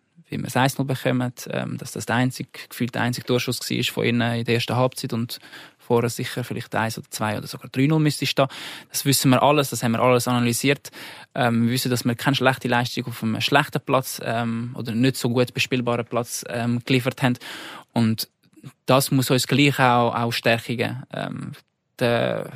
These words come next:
muss aber uns auch klar werden, dass wir in den letzten fünfundzwanzig Meter und,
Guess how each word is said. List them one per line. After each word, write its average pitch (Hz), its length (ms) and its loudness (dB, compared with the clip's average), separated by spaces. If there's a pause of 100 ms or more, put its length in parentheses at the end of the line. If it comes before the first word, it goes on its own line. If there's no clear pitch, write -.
muss 123 300 0
aber 120 260 0
uns 117 380 2 (140)
auch 120 220 0
klar 123 460 4
werden, 123 300 2
dass 113 180 -6
wir 120 180 -2
in 123 120 -2
den 113 140 0
letzten 117 500 -2 (460)
fünfundzwanzig 123 640 0
Meter 127 500 0
und, 120 520 -6